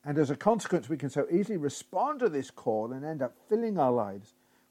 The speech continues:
with more and more frenetic activity and take little or no time to rest. Rather than taking some responsibility of exercising some control over time,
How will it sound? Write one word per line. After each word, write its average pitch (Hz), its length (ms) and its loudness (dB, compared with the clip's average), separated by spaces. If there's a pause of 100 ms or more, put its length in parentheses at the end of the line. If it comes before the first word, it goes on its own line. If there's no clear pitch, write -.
with 123 180 -4
more 170 380 6
and 147 100 0
more 139 300 4
frenetic 135 520 -4 (140)
activity 123 680 -8 (360)
and 123 120 -12
take 123 280 -2
little 147 340 0
or 107 160 -2
no 113 180 -6
time 104 300 -10
to 113 120 -10
rest. 95 480 -14 (2000)
Rather 180 440 8
than 156 180 4
taking 143 420 2
some 131 300 -2
responsibility 120 1080 -6 (640)
of 117 240 -4 (120)
exercising 120 880 -2
some 113 280 -10
control 220 920 -6
over 131 220 -8
time, 90 440 -16